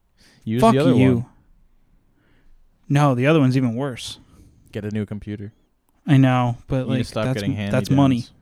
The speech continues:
Speaker 1: Yeah, well, when are you gonna move out?
Speaker 2: Um,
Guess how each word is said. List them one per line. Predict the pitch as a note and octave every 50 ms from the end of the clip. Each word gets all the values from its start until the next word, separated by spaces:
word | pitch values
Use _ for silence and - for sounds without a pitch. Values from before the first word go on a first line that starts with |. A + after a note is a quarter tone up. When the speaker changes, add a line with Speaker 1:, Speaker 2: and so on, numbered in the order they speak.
| _ _ _ _ _ _ _ _ _ - _ _ _ _ - - - - - - - - _ _ _ -
Speaker 1:
Yeah, | - A#2 C#3 D#3
well, | D3 B2+ C3 C3+ C#3 - _ _ _ _ _ _ _ _ _ _ _
when | - A#2 B2
are | C3+
you | D3
gonna | C#3 A#2+
move | A#2+ B2 A2
out? | A#2 G#2+ B2 A#2 - - _ _ _ _ - - - - - - - - - - - - - - - - - - - _ _ _ _ _ _ _ -
Speaker 2:
Um, | C#3 C#3+ C#3+ D3 C#3+ C#3+ C#3 C3+ C3 C3